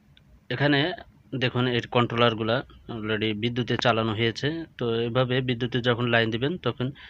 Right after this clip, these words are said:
আহ, এসি যে লাইটটা সেটা জ্বলতে শুরু করবে এবং ভিতরে ডিমগুলা তাপ পেতে শুরু করবে। তো এখানে দেখুন ডিসপ্লেতে কিন্তু এখানে ভিতরে টেম্পারেচার শো করছে।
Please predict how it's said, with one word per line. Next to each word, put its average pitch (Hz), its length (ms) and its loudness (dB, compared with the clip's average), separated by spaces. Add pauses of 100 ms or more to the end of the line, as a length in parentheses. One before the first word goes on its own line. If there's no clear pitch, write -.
(540)
আহ, 110 360 -2 (880)
এসি 151 380 2
যে 131 180 2
লাইটটা 123 520 4 (100)
সেটা 120 300 4
জ্বলতে 117 300 2
শুরু 113 220 -4
করবে 113 320 -2
এবং 123 240 -2
ভিতরে 117 380 0
ডিমগুলা 117 840 -2 (200)
তাপ 120 160 6 (120)
পেতে 117 200 2
শুরু 117 200 6
করবে। 95 320 -4 (840)
তো 131 80 -10
এখানে 127 280 2
দেখুন 127 380 0 (540)
ডিসপ্লেতে 139 640 0 (280)
কিন্তু 113 160 0
এখানে 135 280 4
ভিতরে 123 400 4
টেম্পারেচার 127 480 4
শো 113 200 2
করছে। - 320 -10